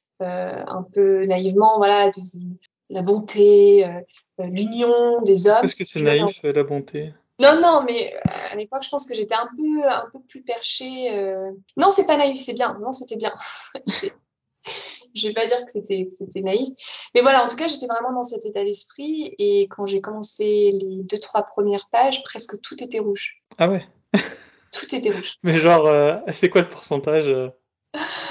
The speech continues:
Speaker 1: J'ai pas été très loin, parce que après, moi,
Speaker 2: Déjà,
Speaker 1: j'ai
Speaker 2: est-ce que t'as le droit de mettre du, du, du
Speaker 1: J'ai
Speaker 2: feu
Speaker 1: pas,
Speaker 2: sur
Speaker 1: j'ai pas le
Speaker 2: le
Speaker 1: droit.
Speaker 2: Coran, normalement ?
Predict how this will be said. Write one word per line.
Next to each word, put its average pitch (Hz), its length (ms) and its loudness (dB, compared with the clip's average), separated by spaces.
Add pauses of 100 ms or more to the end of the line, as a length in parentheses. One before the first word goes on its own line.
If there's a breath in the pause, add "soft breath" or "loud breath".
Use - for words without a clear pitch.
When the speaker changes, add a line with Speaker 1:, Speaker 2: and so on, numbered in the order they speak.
(360 loud breath)
Speaker 1:
J'ai 233 240 0
pas 339 120 6
été - 140 0
très - 160 -2
loin, 311 240 -4
parce - 160 -12
que 196 220 -4
après, 240 260 -6
moi, 226 80 -6
Speaker 2:
Déjà, 196 140 2
Speaker 1:
j'ai 262 60 0
Speaker 2:
est-ce - 100 -2
que - 80 -2
t'as 233 120 2
le 202 60 4
droit 190 200 6
de 214 60 2
mettre 180 140 0
du, 165 280 -4
du, 151 480 -2
du 147 140 -8
Speaker 1:
J'ai 214 120 -4
Speaker 2:
feu 202 60 4
Speaker 1:
pas, 196 100 4
Speaker 2:
sur 214 100 -6
Speaker 1:
j'ai 208 60 -2
pas 208 80 -6
le 214 40 -2
Speaker 2:
le - 40 -2
Speaker 1:
droit. 202 100 -4
Speaker 2:
Coran, 165 260 -2
normalement ? 143 480 -6